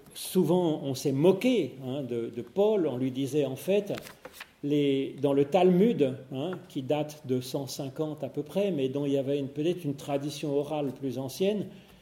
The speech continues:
on l'appelle, euh, Saül Hakatan, le petit Saül, quoi. C'est, c'est pour se moquer de lui aussi, en disant, voilà, il se prend pour, euh, Saül, pour un roi, quoi.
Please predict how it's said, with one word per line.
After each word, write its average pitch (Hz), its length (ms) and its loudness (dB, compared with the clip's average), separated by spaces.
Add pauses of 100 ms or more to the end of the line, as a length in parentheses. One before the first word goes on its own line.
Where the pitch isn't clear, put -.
(340)
on 160 120 2
l'appelle, 165 440 4
euh, 135 200 2 (680)
Saül 190 840 2
Hakatan, 175 600 0
le 135 140 4
petit 208 480 2
Saül, 147 600 0 (100)
quoi. 117 220 -12 (180)
C'est, - 280 -20
c'est - 200 -18
pour - 160 -12
se - 140 -2
moquer 165 400 4
de 143 100 0
lui 170 260 2
aussi, 156 440 -2
en 135 80 -6
disant, 139 300 -2
voilà, 156 360 -2
il 139 80 -2
se - 180 -6
prend 147 380 -8
pour, 135 300 -8
euh, 120 220 -6
Saül, 160 500 -6
pour 131 260 -6
un 139 40 0
roi, 175 580 -4
quoi. 120 200 -10